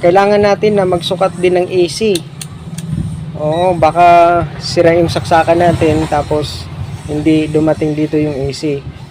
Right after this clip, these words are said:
So, ito yung A C niya, no, na supply, no. So, titingnan natin yung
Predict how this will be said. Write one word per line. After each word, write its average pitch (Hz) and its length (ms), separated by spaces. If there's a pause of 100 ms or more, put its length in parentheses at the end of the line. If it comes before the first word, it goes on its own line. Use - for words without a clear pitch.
So, 170 100
ito 190 160
yung 233 240
A 208 80
C 208 160
niya, 202 240
no, 214 240 (460)
na 151 100
supply, 185 320
no. 202 240 (640)
So, 151 140
titingnan 185 420
natin 190 320
yung 175 140